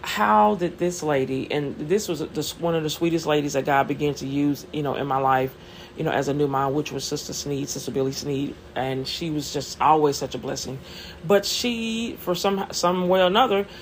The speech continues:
you know, God, you know, had her to go and get this toy. I don't know where she got it from, but she got this toy. And, and, you know, and that's the toy that she gave, uh, Jazz for her birthday.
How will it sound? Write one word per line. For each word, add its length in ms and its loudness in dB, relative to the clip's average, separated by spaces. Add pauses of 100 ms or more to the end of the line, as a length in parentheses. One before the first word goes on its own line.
(200)
you 80 2
know, 140 6
God, 500 6 (220)
you 120 -2
know, 200 4
had 320 4
her 240 4
to 120 -4
go 240 2
and 80 0
get 160 -2
this 200 -6
toy. 520 4 (480)
I 140 6
don't 100 6
know 100 4
where 180 8
she 160 -4
got 180 4
it 40 4
from, 340 0
but 100 0
she 140 -4
got 180 2
this 140 -4
toy. 480 0 (420)
And, 420 0
and, 280 0
you 80 0
know, 260 0
and 160 -2
that's 220 -2
the 40 -12
toy 220 -2
that 100 -2
she 120 -6
gave, 320 0 (100)
uh, 160 0
Jazz 340 -2
for 280 0
her 200 -4
birthday. 480 -6